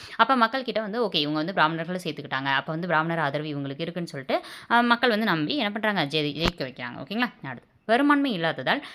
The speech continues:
நியமன உறுப்பினர் ஆதரவோடு இந்த, என்னதான் வந்து இவங்க முப்பத்தஞ்சு பிளேஸ்ல ஜெயிச்சாலும், முப்பத்தஞ்சு பிளேஸ்ன்றது பெரும்பான்மை இல்லை இல்லையா? அப்ப பெரும்பான்மை இல்லாததுனால தான் வந்து நியமன உறுப்பினர் ஆதரவோட யார் வந்து ஆட்சி அமைக்கிறாங்கன்னு கேட்டாங்கன்னா, முனுசாமி. ஓகேங்களா?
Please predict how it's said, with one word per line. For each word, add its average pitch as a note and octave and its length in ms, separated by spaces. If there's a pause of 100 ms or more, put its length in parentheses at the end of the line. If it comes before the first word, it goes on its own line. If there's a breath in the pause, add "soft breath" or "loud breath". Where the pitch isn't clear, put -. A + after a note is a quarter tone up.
(140 loud breath)
நியமன D4+ 400
உறுப்பினர் F#3+ 360
ஆதரவோடு C#3 520
இந்த, G#3+ 260
என்னதான் A#3 300
வந்து A#3 140
இவங்க F3 260
முப்பத்தஞ்சு G3+ 320
பிளேஸ்ல G#3+ 360 (140)
ஜெயிச்சாலும், F3+ 380
முப்பத்தஞ்சு A#3+ 340
பிளேஸ்ன்றது F3+ 380
பெரும்பான்மை D#3+ 480
இல்லை C3+ 180
இல்லையா? A3+ 260 (240 loud breath)
அப்ப F#3+ 220
பெரும்பான்மை A#3 480
இல்லாததுனால F3+ 580
தான் D3+ 220
வந்து F3 80
நியமன F#3+ 340
உறுப்பினர் D3 380
ஆதரவோட C#3+ 340
யார் G3 360
வந்து F#3 220
ஆட்சி D#3+ 260
அமைக்கிறாங்கன்னு C#3+ 440
கேட்டாங்கன்னா, C#3+ 260
முனுசாமி. E3+ 640 (140)
ஓகேங்களா? F3 240